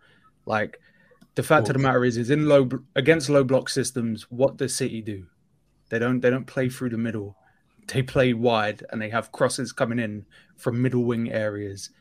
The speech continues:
Speaker 1: and they just pepper teams. Pepper, pepper, pepper. And we've seen that Maddison likes to occupy those half spaces.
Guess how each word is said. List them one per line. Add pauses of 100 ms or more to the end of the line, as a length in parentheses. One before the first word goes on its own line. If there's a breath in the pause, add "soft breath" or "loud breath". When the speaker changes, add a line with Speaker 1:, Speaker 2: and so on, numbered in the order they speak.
(200 soft breath)
Speaker 1:
and
they
just
pepper
teams. (240)
Pepper,
pepper,
pepper. (320 soft breath)
And
we've
seen
that
Maddison
likes
to
occupy
those (280 soft breath)
half
spaces.